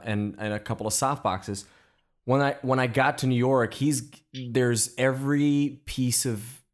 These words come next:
there's every modifier, there's everything you could possibly want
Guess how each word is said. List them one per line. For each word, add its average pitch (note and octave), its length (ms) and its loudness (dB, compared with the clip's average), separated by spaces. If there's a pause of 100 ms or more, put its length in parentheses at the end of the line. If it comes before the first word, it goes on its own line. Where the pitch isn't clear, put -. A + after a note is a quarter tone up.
(600)
there's A#2+ 440 -2
every B2+ 320 2
modifier, B2 920 2
there's G#2+ 300 -2
everything C3 560 0
you A#2+ 80 0
could - 180 -4
possibly B2 720 0
want A2+ 680 0